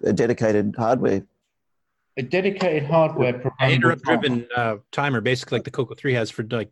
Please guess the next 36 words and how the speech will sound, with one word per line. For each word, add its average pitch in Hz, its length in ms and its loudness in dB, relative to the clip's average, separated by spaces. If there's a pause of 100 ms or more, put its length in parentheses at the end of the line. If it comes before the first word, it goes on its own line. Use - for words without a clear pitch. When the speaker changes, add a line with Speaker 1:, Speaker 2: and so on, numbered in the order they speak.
(160)
Speaker 3:
driving 110 280 0
sound, 151 360 -4
for - 80 -8
example. 98 460 -12 (560)
Speaker 2:
Exactly, 135 460 0
Speaker 1:
Oh, 156 100 4
Speaker 2:
yeah. - 100 4 (100)
Speaker 1:
okay. 175 160 4 (720)
Okay. 226 420 2 (1900)
Speaker 2:
And, 113 220 -2
and 117 320 -2
the 135 180 0
M 180 100 0
C 156 200 -2
ten 160 240 -2
has 123 100 0
got 127 160 -2
a 117 40 -6
timer. 127 580 0 (400)
Um, 98 600 -4 (800)
but 123 380 0 (400)
the 117 80 -6
bad 160 380 2
thing 135 160 2
they 127 100 2
did 127 260 2
with 110 100 -2
the 117 120 2
M 123 140 2
C 107 180 -4
ten 104 360 0
was 101 220 -2
not 151 380 0
connect 127 580 -2 (360)
the 110 160 -4
last 127 440 0